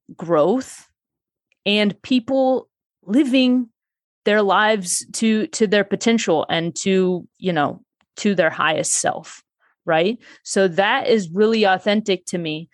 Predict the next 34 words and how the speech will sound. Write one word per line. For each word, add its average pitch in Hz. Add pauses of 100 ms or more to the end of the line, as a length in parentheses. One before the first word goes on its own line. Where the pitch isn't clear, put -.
(240)
but 185
somebody 233
else 190
might 170 (340)
see 190
that 160
as 165
inauthentic. 175
Just -
like, 180 (220)
"She 202
wanted 208
to -
know 180
about 170
all, -
you 170
know, 139
all 180
of 185
my 160
life. 170
She's -
been 202
so 170
nosy 160
and 165
all 165
this." 180
It's 202
like, 202
that's, 208 (140)
that's 208
fine. 311